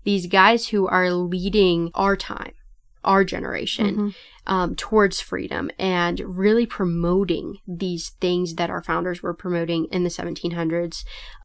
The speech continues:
Speaker 1: Now, you need to check 'em out, and you need to become a part of those things because, guys, we're gonna lose this country. It's,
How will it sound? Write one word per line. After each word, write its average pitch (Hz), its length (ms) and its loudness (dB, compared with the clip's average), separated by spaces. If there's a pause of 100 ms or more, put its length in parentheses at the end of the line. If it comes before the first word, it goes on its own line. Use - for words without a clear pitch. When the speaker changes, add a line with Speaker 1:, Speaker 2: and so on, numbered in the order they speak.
(140)
Speaker 1:
Now, 175 680 0
you 202 120 2
need 220 180 4
to 277 100 0
check - 240 -4
'em 165 80 -2
out, 165 160 -4
and 185 120 0
you 185 80 0
need 190 200 0
to 196 60 -6
become 190 340 -4
a 175 40 0
part 185 300 -2
of 170 120 -4
those 180 200 -4
things - 340 -6
because, 180 640 -4
guys, 196 260 4
we're 214 120 2
gonna 311 200 6
lose 226 280 0
this 190 160 -2
country. 202 420 -2
It's, - 280 -2